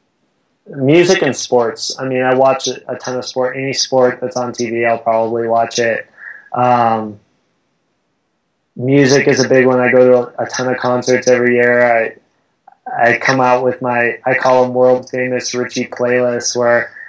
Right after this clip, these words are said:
I'll, I'll come up with one for each season with fall and winter, and the fall one comes out this next weekend, which I'm pretty excited about. Um, and then, uh, I, I grew up, my mom, it was kind of a different, uh,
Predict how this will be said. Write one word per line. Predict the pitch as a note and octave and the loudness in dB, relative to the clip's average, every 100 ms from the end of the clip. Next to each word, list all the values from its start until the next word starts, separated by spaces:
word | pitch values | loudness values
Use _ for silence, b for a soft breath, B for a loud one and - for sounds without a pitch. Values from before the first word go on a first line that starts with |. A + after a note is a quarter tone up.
| B | B
I'll, | B2 - _ - _ - | -4 -4 _ -20 _ -4
I'll | B2 B2 | -2 0
come | A2+ C3+ C3 | -2 -2 0
up | B2+ | 0
with | C3 B2 | 0 -2
one | B2+ B2 | -4 -4
for | - B2 C3+ | -4 -2 -2
each | B2+ - | -4 -4
season | - B2+ B2 A#2 B2 | -2 0 0 -2 -4
with | A#2+ A2+ - | -4 -6 0
fall | B2 A#2+ A#2+ A#2+ | 4 6 4 4
and | A2+ A2+ | 0 -6
winter, | A#2+ A#2 B2 A#2+ B2 A2+ | -8 -6 -2 0 0 -2
and | G#2+ - _ - | -6 -12 _ -10
the | |
fall | B2+ B2+ B2+ | 0 4 4
one | C3 C3 | 4 2
comes | B2+ B2+ B2 | -4 -2 0
out | B2 - | 0 -2
this | A#2+ | -12
next | C3 A#2+ - | -10 -10 -8
weekend, | B2 A#2+ C3 C3 B2+ | -8 -8 -8 -8 -8
which | A#2+ | -10
I'm | B2 | -12
pretty | A2+ B2 B2 | -8 -6 -6
excited | A#2 B2 B2 B2 | -4 -2 -2 -2
about. | B2 B2 B2+ - B B B B - | -2 2 2 0 B B B B -4
Um, | B2 B2+ B2 A2+ A2 G#2+ _ _ _ - | 0 2 2 0 -6 -12 _ _ _ -2
and | D3+ | 2
then, | D3 C#3+ C#3 | 4 4 4
uh, | C3 C#3 C3 B2+ B2+ | 0 2 4 6 4
I, | C3+ C#3 C3+ - - _ C3 | 2 2 2 -2 -14 _ -6
I | C3 | -2
grew | C#3+ | 2
up, | C#3+ D3 | 2 0
my | C#3 C3+ | -4 0
mom, | C3 C3 C3 C3 - _ _ _ - | 2 2 0 -6 -14 _ _ _ -10
it | C#3+ | -4
was | C3+ B2+ | -4 -2
kind | C#3+ | -2
of | C3+ | 2
a | B2+ A#2+ A#2 A2 - - | 4 4 2 -2 -4 -4
different, | B2+ C3 B2 | -4 -4 -4
uh, | B2+ | -4